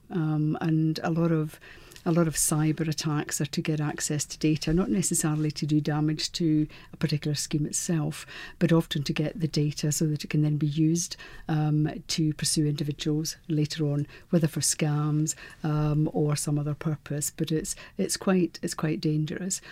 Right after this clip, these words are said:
In terms of, um, in terms of specific things, given that, um, around about ninety-five percent of cybercrime happens because of human error. Um, you know, I think one, one big risk faced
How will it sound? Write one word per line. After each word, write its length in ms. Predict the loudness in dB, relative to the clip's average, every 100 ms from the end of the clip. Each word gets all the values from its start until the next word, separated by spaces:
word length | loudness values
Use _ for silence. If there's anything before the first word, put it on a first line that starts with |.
| -8 2
In 100 | 2
terms 340 | 4 6 6
of, 220 | 4 2
um, 140 | 2 2
in 80 | 2
terms 260 | 2 2
of 100 | 0
specific 540 | -2 -2 0 2 0 -4
things, 420 | -2 0 -2 -6 -14 -20 -20 -14 -4 2
given 360 | 6 8 8
that, 320 | 8 2 -2
um, 320 | 0 2 2 -2 -18 -20 -20 -20 -8 -6 8
around 200 | 10 10
about 160 | 8 8
ninety-five 560 | 8 6 4 0 0
percent 480 | -2 0 0 0 0
of 340 | 0 0 -4 -12 -20 -6
cybercrime 800 | 0 2 2 0 -2 0 0 0
happens 360 | -2 -4 -6
because 340 | -8 -4 -2 -2
of 80 | 0
human 260 | 0 2
error. 240 | 0 -2 -4 -10 -20 -20 -20 -6
Um, 640 | -2 0 2 2 2 2 2
you 140 | 2 2
know, 40 |
I 40 |
think 360 | 4 4 2 0 -2
one, 300 | 2 2 2
one 320 | 2 4 4 2
big 280 | -2 -2
risk 380 | -2 0 -2 -6
faced 480 | -2 0 2 -2